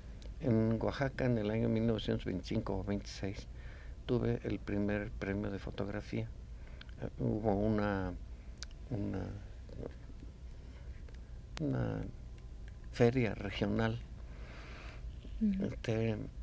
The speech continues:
Speaker 1: en la que hubo un concurso de, de fotografía.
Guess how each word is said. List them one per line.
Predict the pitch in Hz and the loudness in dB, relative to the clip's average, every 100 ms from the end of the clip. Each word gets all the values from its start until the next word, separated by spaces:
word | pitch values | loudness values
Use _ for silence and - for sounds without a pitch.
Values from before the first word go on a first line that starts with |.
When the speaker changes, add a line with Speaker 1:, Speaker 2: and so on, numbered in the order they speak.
| - - | -6 2
Speaker 1:
en | 110 | 4
la | 104 | 4
que | - 120 | 4 4
hubo | 110 113 110 110 - | 6 6 6 2 0
un | 117 113 110 104 - - - | 2 4 2 -4 -8 -8 -6
concurso | - 107 - 120 110 - 110 104 101 - | 2 2 6 4 4 0 0 0 -4 0
de, | 110 95 98 101 - 123 | 2 2 2 -2 -6 -4
de | 107 | -2
fotografía. | 104 104 107 110 - 139 | -2 0 2 0 0 0